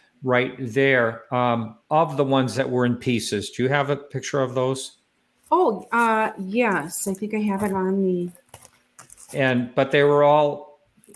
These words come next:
Speaker 1: it seems like they're all, uh, parts and pieces of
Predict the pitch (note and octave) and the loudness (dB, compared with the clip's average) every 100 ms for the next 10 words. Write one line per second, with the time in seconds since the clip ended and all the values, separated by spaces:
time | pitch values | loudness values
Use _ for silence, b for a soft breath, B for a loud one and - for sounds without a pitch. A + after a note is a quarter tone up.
0 | - C#3 C3+ - D#3 C#3+ C#3 D3 C3+ C3 | -6 -2 -2 -2 -2 0 -2 0 0 -2
1 | - C3+ B2+ B2+ - - _ _ B2+ B2 | -2 0 2 0 -4 -16 _ _ -10 -10
2 | - C#3 C3+ - C#3 A#2 B2+ A#2+ B2+ A#2+ | -2 0 2 0 -2 -2 -2 -4 -2 -2
3 | A#2 | -2